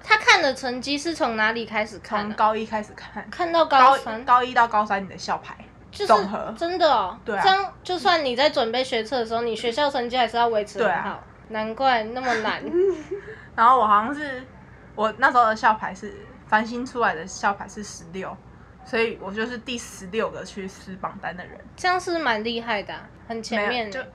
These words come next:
Speaker 2: 选择比较少。
Speaker 1: 真的哦，
Speaker 2: 十六
Speaker 1: 十六
Speaker 2: 就选择很少，
Speaker 1: 算少。
Speaker 2: 因为大部分前面都被撕完了。因为你其实一间学校，你只有第一个是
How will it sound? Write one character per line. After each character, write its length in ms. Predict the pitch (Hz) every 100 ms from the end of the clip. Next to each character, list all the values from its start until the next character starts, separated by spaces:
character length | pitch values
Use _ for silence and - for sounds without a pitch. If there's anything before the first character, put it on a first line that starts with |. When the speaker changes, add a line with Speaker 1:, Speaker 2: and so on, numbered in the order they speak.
| -
Speaker 2:
选 260 | - 202 196
择 220 | 165 139
比 80 | -
较 140 | 185
少。 240 | 190 - - - - - -
Speaker 1:
真 220 | - 370
的 100 | 349
哦， 160 | 285 226 220
Speaker 2:
十 240 | - 269
六 180 | 311 320
Speaker 1:
十 120 | 294
六 20 |
Speaker 2:
就 100 | 339
选 180 | 285 226
择 120 | 220 -
很 200 | 226 -
少， 240 | - 262 -
Speaker 1:
算 100 | -
少。 0 |
Speaker 2:
因 80 | 277
为 60 | 330
大 120 | 330
部 120 | 320 320
分 140 | 311
前 160 | 269 226
面 100 | 226
都 120 | 226
被 100 | 220
撕 220 | - 190
完 180 | 180 -
了。 160 | - - - - - - -
因 80 | 320
为 140 | 392 359
你 120 | 240
其 160 | 254
实 120 | 240 -
一 80 | 269
间 180 | 277 285
学 180 | 208
校， 320 | 202 233 185 - - - - - 233
你 160 | 233
只 120 | 220
有 100 | 220 202
第 260 | 220 226
一 20 | 214
个 160 | 214
是 140 | 202